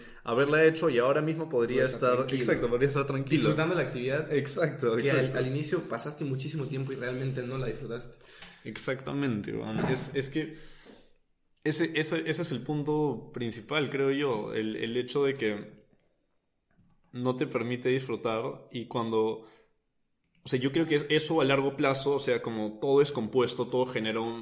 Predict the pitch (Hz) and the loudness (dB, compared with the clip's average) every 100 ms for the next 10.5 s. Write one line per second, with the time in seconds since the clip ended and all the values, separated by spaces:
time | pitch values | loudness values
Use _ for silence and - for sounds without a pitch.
0 | 117 113 113 113 113 107 107 117 107 - | -8 -8 -8 -6 -4 -4 -4 -4 -4 -4
1 | 110 101 113 101 101 110 104 107 107 104 | -4 -4 -4 -6 -4 -4 -4 -4 -4 -4
2 | 113 107 107 110 110 107 107 107 104 104 | -4 -6 -4 -4 -4 -4 -4 -4 -6 -6
3 | 104 107 107 104 110 107 101 104 104 104 | -4 -4 0 0 0 0 -2 -2 -2 -2
4 | - - - - - - 113 120 110 - | -4 -12 -20 -20 -16 -2 0 0 -4 -6
5 | - 117 127 135 135 131 110 113 113 - | -10 0 4 4 2 0 0 2 0 0
6 | 117 117 123 104 101 104 110 120 127 113 | -2 -2 -4 -6 -2 0 2 2 0 0
7 | - - 120 107 113 104 104 - 113 110 | -4 -8 -6 -4 -6 -8 -10 -4 -4 -2
8 | 113 110 104 - - _ - 104 98 117 | -2 -2 -2 -6 -20 _ -6 -6 -2 -2
9 | 110 110 101 113 156 110 98 98 110 104 | -2 -2 -4 0 0 -2 -6 -4 -6 -4
10 | - 107 139 151 | -6 -6 -2 -2